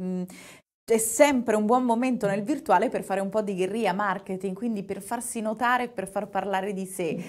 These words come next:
In un periodo come quello che viviamo, in cui i soldi non sono tantissimi e magari i manager o i boss delle aziende non vogliono spendere tanti soldi, pensare ad un po' di gu-, guerriglia marketing è un buon modo per rimanere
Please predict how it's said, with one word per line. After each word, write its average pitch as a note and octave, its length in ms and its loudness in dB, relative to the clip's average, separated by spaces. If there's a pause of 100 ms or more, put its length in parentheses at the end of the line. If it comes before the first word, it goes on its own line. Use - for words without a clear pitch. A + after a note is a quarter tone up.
(200)
In A#3+ 140 0
un C4 120 2
periodo D4 480 0
come B3+ 240 0
quello C#4 240 0
che C#4 140 -4
viviamo, B3+ 420 0
in G#3+ 80 -4
cui A3 140 -4
i G#3+ 40 -2
soldi A#3+ 300 -4
non G#3 160 -4
sono A3+ 220 -2
tantissimi G#3+ 720 -4
e F3 40 -2
magari G3 460 -2
i F3 60 -4
manager F3+ 760 -2
o F3+ 340 0 (340)
i G3 200 -2
boss G3 600 2
delle F#3 260 2
aziende G3+ 420 0
non F3+ 220 -2
vogliono G#3 320 0
spendere G3+ 480 0
tanti G3 320 -4
soldi, A3 420 0
pensare G3 440 -4
ad G3 100 -4
un F#3+ 100 -6
po' G3+ 140 -2
di G3 100 -4
gu-, F#3+ 160 -4
guerriglia G3 360 -2
marketing G3+ 560 -4
è - 20 -2
un F#3+ 180 -2
buon A3 220 -2
modo F3 340 -2
per F#3 140 -6
rimanere G#3 600 -2